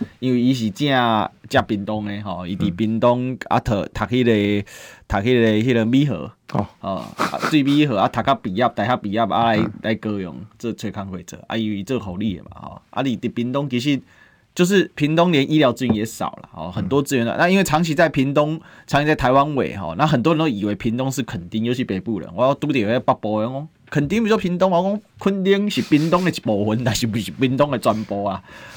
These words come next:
Speaker 1: 哦，所以大家有很多误会啊，啊，那对于南部也不是很熟悉，但是其实屏东真的好山好水哈，美食很多哦。
Speaker 2: 我，我跟大家报告，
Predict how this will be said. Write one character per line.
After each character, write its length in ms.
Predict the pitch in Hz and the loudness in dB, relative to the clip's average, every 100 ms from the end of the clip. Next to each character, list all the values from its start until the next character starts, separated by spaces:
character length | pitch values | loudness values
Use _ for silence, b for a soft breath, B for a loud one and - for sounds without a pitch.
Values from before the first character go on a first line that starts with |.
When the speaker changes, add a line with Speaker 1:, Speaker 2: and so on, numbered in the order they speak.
| B | B
Speaker 1:
哦， 160 | - 123 | -4 0
所 80 | 175 | 2
以 60 | |
大 160 | 180 202 | 4 4
家 80 | 214 | 6
有 60 | 190 | 4
很 120 | 139 | 4
多 160 | 170 185 | 2 4
误 160 | 202 | 2
会 300 | 131 - 143 | 0 0 0
啊， 180 | - - - | 0 -6 -4
啊， 80 | 135 | 0
那 180 | 165 160 | 2 2
对 260 | - 165 | 4 6
于 200 | 135 139 143 B - | 6 4 0 B -2
南 200 | 127 151 | 0 4
部 120 | 170 | 4
也 100 | 120 | 4
不 140 | 104 | 2
是 40 | 147 | -2
很 160 | 104 | -2
熟 300 | 92 - 101 | -4 -6 -4
悉， 160 | 101 117 | -4 2
但 160 | 185 | 2
是 180 | 196 185 B B B | 4 2 B B B
其 140 | 165 | 0
实 100 | 175 | 2
屏 220 | 156 147 | 2 2
东 160 | 156 156 | 2 4
真 100 | 156 | 4
的 140 | 143 | 4
好 140 | 110 90 | 2 2
山 160 | 120 | 2
好 160 | 113 104 | 2 2
水 180 | - 87 | -2 -10
哈， 180 | 80 87 | -10 -4
美 180 | 123 117 | -2 0
食 240 | - 123 | 0 -2
很 220 | 123 107 | -2 -4
多 260 | 98 113 120 - | -4 -4 -4 -8
哦。 240 | - - 117 | -4 -2 0
Speaker 2:
我， 120 | 123 117 | 2 2
我 40 | |
跟 200 | 117 131 | 2 0
大 120 | 127 117 | 2 2
家 360 | 120 113 107 | 2 2 0
报 200 | 110 107 | 0 -2
告， 400 | 101 104 104 101 | 0 0 2 0